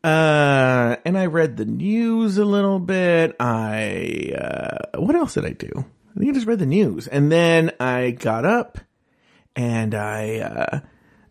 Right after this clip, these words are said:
uh, I took a shower. Last night, I took a shower. I know people do this, and I actually did it, where I took a shower the night before so I wouldn't have to wake up and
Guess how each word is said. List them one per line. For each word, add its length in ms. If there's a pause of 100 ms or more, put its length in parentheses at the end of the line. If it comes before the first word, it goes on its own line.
(100)
uh, 220
I 80
took 180
a 60
shower. 360
Last 440
night, 280
I 40
took 180
a 40
shower. 520 (160)
I 120
know 100
people 180
do 240
this, 180
and 80
I 100
actually 260
did 180
it, 80
where 100
I 20
took 160
a 40
shower 360
the 80
night 320
before 580 (360)
so 140
I 60
wouldn't 300
have 220
to 100
wake 320
up 220
and 280